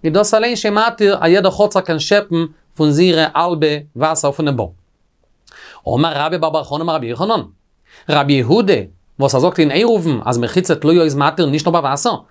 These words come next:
בשיטת רבי יוסי פון אונדז, אמרו. דער אמר, מחיצה תלויה מתירס, איז ער זאגט אז בסוכה, ער זאגט אז בשבת, ביידע אלטן, די זעלבע זאך. זאגט די גמרא, ולא,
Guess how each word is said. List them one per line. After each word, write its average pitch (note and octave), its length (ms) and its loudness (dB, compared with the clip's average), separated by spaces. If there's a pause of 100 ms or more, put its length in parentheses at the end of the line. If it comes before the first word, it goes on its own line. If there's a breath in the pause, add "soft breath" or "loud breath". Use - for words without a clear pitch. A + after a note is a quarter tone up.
(220 soft breath)
בשיטת F#3+ 540 -2
רבי F#3+ 220 0
יוסי G3+ 400 0
פון F#3 240 -2
אונדז, A#3 400 0 (140)
אמרו. A#3 400 0 (540 soft breath)
דער G3 180 4
אמר, G3+ 180 0
מחיצה F#3+ 380 -2
תלויה G#3+ 180 2
מתירס, G#3+ 600 -2
איז F3 160 2
ער A3 120 4
זאגט F#3+ 200 0
אז F3 80 2
בסוכה, D3+ 460 -2 (320 soft breath)
ער A3+ 160 2
זאגט F#3+ 180 0
אז F#3 80 -2
בשבת, C#3+ 580 0
ביידע G#3+ 240 2
אלטן, A#3 220 0
די C#3 80 0
זעלבע F3+ 240 2
זאך. G3 300 -2 (400)
זאגט E3 180 2
די E3 60 2
גמרא, E3+ 300 2
ולא, D#3+ 180 4